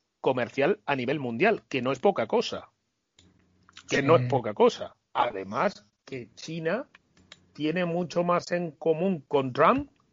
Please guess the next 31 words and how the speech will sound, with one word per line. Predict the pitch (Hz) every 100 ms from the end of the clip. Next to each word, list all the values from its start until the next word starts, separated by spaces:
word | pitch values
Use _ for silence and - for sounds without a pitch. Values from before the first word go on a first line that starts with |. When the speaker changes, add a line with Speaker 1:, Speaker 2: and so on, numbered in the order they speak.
| -
Speaker 1:
que | 147 120
con | 101 123 123 123 120
lo | 120 113
que | 110 120
representa | 113 113 131 123
Binden, | 113 247 139
que | 120
son | - 135
los | 120
globalistas. | 107 - 247 - 98 - - _ _ _
China | - 139 160 240 151
no | 151 170
es | 147
Speaker 2:
Ujú. | 139
Speaker 1:
un |
estado | 127 - 131 123
globalista. | 113 107 123 240 - - - _ _ _ -
Otra | 127 127 180 147
cosa | 156 151 226
es | -
que | 226
quiera | 220 151 185 185
controlar | 156 135 131 120
el |
mundo, | 127 254 175 110 _ _ _ _ -
pero | 143 131
no | 180 -
quiere | 214 196 -
que | 156
le | 143 135
controlen. | 123 117 151 269 135 95